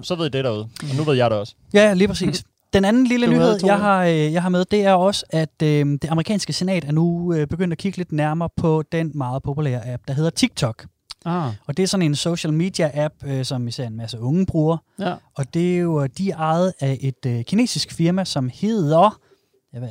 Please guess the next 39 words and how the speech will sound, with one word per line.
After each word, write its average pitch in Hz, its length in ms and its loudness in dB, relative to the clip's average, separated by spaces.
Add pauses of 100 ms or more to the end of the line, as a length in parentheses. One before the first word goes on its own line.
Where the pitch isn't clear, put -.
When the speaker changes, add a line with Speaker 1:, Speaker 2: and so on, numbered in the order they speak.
Speaker 2:
er 147 100 -2
det, 143 180 -6
de 123 60 -10
hedder? 123 180 -4
De 135 120 -8
hedder 135 240 -2
ByteDance. 117 960 -6 (580)
Øhm, 131 560 0 (140)
og 139 340 -2 (1200)
de 196 220 4 (300)
amerikanske 143 760 -4
myndigheder, 127 360 -4
de 135 100 -2
mistænker 139 380 -4
så 123 100 -10
ByteDance 123 540 -8
for 147 80 -8
at 135 100 -14
udlevere 175 520 2 (440)
data 180 400 0 (120)
og 147 100 0
alle 160 120 0
de 165 100 -2
videoer, 170 300 -4
som 123 320 -6
brugerne 165 340 -2
lægger 127 200 -6
op 165 240 -2 (300)
Speaker 3:
Okay. 135 240 -6 (240)
Speaker 2:
til 147 180 0
Kina. 110 260 -6 (180)
Speaker 3:
Hvad 135 140 4
er 139 60 2
det 139 80 -4
nu, 135 120 2
TikTok 123 420 -2
er 123 100 -2
for 120 60 -6
noget? 123 180 -6